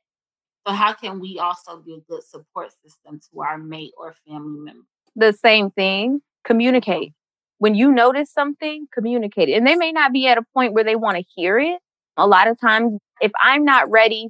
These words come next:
Speaker 2: to heal, if I'm not ready to deal with it, the person may be defensive. But I feel like it's my job, if I love you, to let you know when something's not right. I may not even have the words to put to it, but I just know something isn't right,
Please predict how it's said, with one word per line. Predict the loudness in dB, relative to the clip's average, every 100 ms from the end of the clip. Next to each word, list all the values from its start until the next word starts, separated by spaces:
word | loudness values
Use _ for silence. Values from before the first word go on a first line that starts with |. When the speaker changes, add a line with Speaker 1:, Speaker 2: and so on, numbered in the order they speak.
| -6
Speaker 2:
to | -4
heal, | 0 2 4 2 -2
if | -2 2
I'm | 2 4
not | 4 2 4
ready | 2 0 -4
to | -14
deal | -2 0 2
with | 0 0
it, | 0 0 -4 -6
the | 0
person | 0 2 0
may | -2
be | 0
defensive. | -2 0 -2 -4 -8 -14 -14 _ _
But | 2
I | 2
feel | 2 4
like | 4 2
it's | -2
my | 2 2 2 2
job, | 4 4 2
if | 0
I | 0
love | 4 2 2
you, | -4 -12 -12 -6
to | 0
let | 0 0
you | -6
know | -2 2 4 2
when | 0 -2 -4 -8 _ _
something's | 2 2 2 0 0 2
not | 2 2 2
right. | 0 0 -6 _ 0
I | 4
may | 4 6
not | 4
even | 4 0
have | 2 2 0 -4
the | 2
words | 4 6 6 2
to | -6
put | 0 2 2
to | -2 0
it, | 2 2 -4
but | -4 0
I | 0
just | 0 -4
know | -6 -2 0 0 0 -4
something | -6 -6 -14 -8
isn't | -8 -8 -4
right, | -2 -2 -6